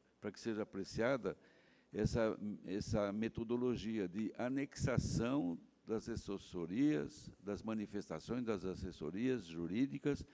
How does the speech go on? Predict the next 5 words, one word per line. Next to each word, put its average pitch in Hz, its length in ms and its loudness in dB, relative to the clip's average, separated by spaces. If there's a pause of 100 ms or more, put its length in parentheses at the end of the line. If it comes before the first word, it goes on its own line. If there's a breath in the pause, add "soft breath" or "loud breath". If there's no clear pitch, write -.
(300 loud breath)
nos 123 260 0
processos 117 760 0
de 110 140 -6
decisão 101 580 -2
financeira. 92 640 -2